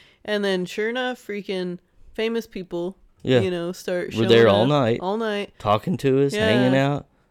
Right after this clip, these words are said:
Speaker 1: Yeah.
Speaker 2: We had a good old time.
Speaker 1: Yes. And that's a
Speaker 2: We had some
Speaker 1: different
Speaker 2: really hot sex that night, too.
Speaker 1: Yeah, I know. <laughs> Yeah.
Speaker 2: I remember that.
Speaker 1: Uh-huh. Um, but that's a different, unique experience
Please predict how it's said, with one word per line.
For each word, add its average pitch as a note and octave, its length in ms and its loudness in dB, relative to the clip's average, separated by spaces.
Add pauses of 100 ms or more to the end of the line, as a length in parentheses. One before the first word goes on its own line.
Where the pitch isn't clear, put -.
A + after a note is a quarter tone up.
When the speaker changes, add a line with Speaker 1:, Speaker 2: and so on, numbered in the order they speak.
(120)
Speaker 1:
Yeah. B3 260 -10
Speaker 2:
We D#4+ 60 -2
had D#3 80 2
a D3+ 80 -2
good D#3+ 140 0
old D#3 160 0
time. E3 400 -6
Speaker 1:
Yes. C#4 540 -6
And A#3+ 240 0
that's B3+ 260 -2
a A#3+ 140 2
Speaker 2:
We G3+ 80 -6
had - 120 -10
some A#3+ 80 0
Speaker 1:
different A#3 300 0
Speaker 2:
really A2 220 -2
hot F#2+ 220 -10
sex - 240 -12
that - 160 -10
night, F2 200 -12
too. A#2 180 -8
Speaker 1:
Yeah, F#3 100 -4
I E3+ 100 -12 (400)
know. C#3+ 100 -16 (100)
<laughs> - 120 -20
Yeah. E3 320 -10
Speaker 2:
I - 60 -8
remember A2 240 -10
that. A2+ 220 -16
Speaker 1:
Uh-huh. F3 440 -10 (880)
Um, E3+ 480 0 (260)
but A#3+ 140 6
that's C#4+ 160 2
a D4+ 80 -4
different, B3+ 420 -4
unique G3+ 580 -6
experience E3 920 -8